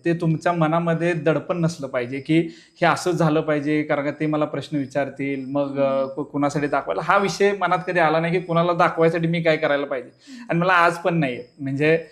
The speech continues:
Speaker 1: अ, आजोबांकडून आम्ही तेवढं तर शिकलो की कुणाला दाखवण्यासाठी तुम्ही काय करू नका.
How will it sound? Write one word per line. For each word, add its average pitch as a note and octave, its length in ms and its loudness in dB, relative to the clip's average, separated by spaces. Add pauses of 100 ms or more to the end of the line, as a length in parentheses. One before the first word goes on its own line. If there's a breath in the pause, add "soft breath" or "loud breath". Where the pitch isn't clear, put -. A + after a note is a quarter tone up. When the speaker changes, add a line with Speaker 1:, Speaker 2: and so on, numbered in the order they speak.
(280 loud breath)
Speaker 1:
अ, D3 40 0
आजोबांकडून D#3+ 1000 2
आम्ही E3+ 200 0
तेवढं D#3+ 320 2
तर E3 120 0
शिकलो D#3+ 300 -4
की E3+ 300 0
कुणाला F3 380 0
दाखवण्यासाठी F#3 580 0
तुम्ही F#3+ 160 -4
काय F3+ 100 4
करू C#3+ 240 -4
नका. A#2+ 240 -12